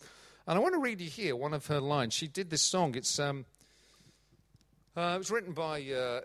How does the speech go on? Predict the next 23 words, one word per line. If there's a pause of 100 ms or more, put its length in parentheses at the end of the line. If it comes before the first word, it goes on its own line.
uh,
her
and,
uh, (340)
uh,
Richie
Sambora,
who's
a, (160)
a,
a,
a
guitarist
with,
uh, (420)
Bon
Jovi. (540)
And
this
is
the
lyric,
"Lord,